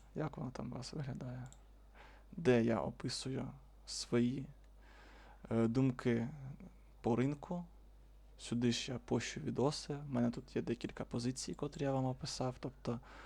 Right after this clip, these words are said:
по ефіру позиція була ще, ой, двадцять четвертого числа, в четвер сьогодні, вже вечір неділі,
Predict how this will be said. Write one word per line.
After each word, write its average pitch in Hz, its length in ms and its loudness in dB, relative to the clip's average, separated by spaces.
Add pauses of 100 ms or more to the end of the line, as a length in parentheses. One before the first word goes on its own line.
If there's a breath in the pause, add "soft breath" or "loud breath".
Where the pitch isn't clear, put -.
(300 loud breath)
по 123 140 8
ефіру 123 380 6
позиція 117 580 0
була 117 500 2
ще, - 480 2 (1200 loud breath)
ой, 131 200 2 (160)
двадцять 131 300 6
четвертого 117 520 2
числа, 160 480 -4 (1120)
в - 100 -20
четвер 123 500 2
сьогодні, 117 500 -6 (240)
вже 127 200 -4
вечір - 480 -4
неділі, 147 480 -2